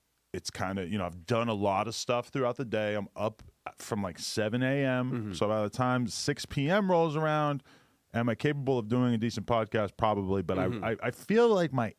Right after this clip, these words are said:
Speaker 1: energy is stronger earlier in the day.
Speaker 2: Mm-hmm, mm-hmm. Usually mine is too. I'm a morning guy.
Speaker 1: Yeah.
Speaker 2: I get up at six A M. I got a little morning routine. You caught me, and I know this is of interest of you, in,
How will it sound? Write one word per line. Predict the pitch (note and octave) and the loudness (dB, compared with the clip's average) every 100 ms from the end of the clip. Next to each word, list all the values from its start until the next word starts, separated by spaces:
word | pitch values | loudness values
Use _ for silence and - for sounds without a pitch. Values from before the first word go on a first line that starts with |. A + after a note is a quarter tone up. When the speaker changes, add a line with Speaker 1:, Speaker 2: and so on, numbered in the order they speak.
| _ | _
Speaker 1:
energy | A#2 C#3 C3 G#2+ A2 G#2 | -2 2 2 0 -2 -2
is | F#2+ | -4
stronger | - - F#2 G#2 A#2 A#2 G#2+ F#2+ - | -6 -6 -2 0 2 0 0 -4 -2
earlier | G#2 A2+ G#2+ G#2 G2 | 0 0 0 -2 -2
in | F2 | -4
the | D#2+ | -6
day. | C#2+ | -8
Speaker 2:
Mm-hmm, | D3 C3+ A2+ A2 F2+ - | -6 -6 -4 -6 -8 -4
mm-hmm. | C3 G#2 F#2+ D#2 - - - - _ | -4 -2 -4 -6 -10 -12 -14 -20 _
Usually | - C#3 G#3+ F#4 F3 | -2 0 2 4 4
mine | D3+ D#3 | 4 2
is | G#2+ | 2
too. | - C#3+ F2+ | 0 0 2
I'm | C3+ | 0
a | B3 | 2
morning | G3+ A3+ G#3+ | 4 4 4
guy. | A#2 E2 - _ - | 0 -2 -6 _ -2
Speaker 1:
Yeah. | A#2 F2 | 0 0
Speaker 2:
I | A#2 | -2
get | C3+ E3 | 0 0
up | F3+ | 0
at | D3 | -2
six | D#3 D#3 | -2 0
A | F#3 C#3 | 2 4
M. | B2 A#2+ | 4 2
I | |
got | A#2+ C3+ | 0 0
a | |
little | C3+ C3+ | 0 0
morning | B2 B2+ B2+ | 2 2 0
routine. | A#2 G#2+ C3+ A2 G2 _ - | 0 0 0 -2 -4 _ -10
You | - C3+ | -4 -2
caught | D#3 F#3+ G#3 | 2 2 2
me, | B2+ G#2 G#2+ | 2 0 2
and | |
I | G#2 | 2
know | A#2 | 0
this | G2+ F#2+ | 0 -2
is | F#2 | -2
of | G2 | 0
interest | G2+ G2+ - | 0 -2 -2
of | F2+ | -4
you, | F#2 F2 F2 - _ _ _ | -2 -2 -2 -6 _ _ _
in, | A2 G2 | -4 -4